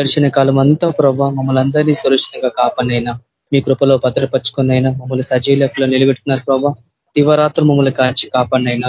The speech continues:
మీకు నూతన దినం మాకు అనుగ్రహించినారు. దాన్ని బట్టి నీకు ఎంతో వందనాలు అర్పించుకుంటున్నాయినా, నీకే కృతజ్ఞతాస్తుతులు చెల్లిస్తున్నాం నాయనా. సమస్త ఘనత, మహిమ, ప్రభావములు,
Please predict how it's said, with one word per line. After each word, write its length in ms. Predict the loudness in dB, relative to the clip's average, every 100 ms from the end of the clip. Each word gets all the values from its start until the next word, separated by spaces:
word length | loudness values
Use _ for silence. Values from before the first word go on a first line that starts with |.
| -4
మీకు 220 | -4 -2
నూతన 280 | -2 0 -2
దినం 280 | 0 -2 -2
మాకు 200 | -4 -6
అనుగ్రహించినారు. 580 | -8 -16 -12 -8 -8 -8 _ _ _ -2
దాన్ని 180 | 0
బట్టి 200 | 0 2
నీకు 200 | 0 2
ఎంతో 220 | -2 0 0
వందనాలు 380 | 0 0 0
అర్పించుకుంటున్నాయినా, 720 | -2 -4 -12 -8 -6 -2 2 2
నీకే 300 | 2 0 -2
కృతజ్ఞతాస్తుతులు 880 | -2 -2 0 0 -2 -4 -4 -4 -2 -2
చెల్లిస్తున్నాం 420 | -2 -4 -2 0
నాయనా. 200 | 0 -2 -6 _ _ -6 -2
సమస్త 340 | -2 -2 -2 -2
ఘనత, 340 | 0 -2 -2
మహిమ, 420 | -2 0 0 0
ప్రభావములు, 720 | 0 -2 0 0 2 2 2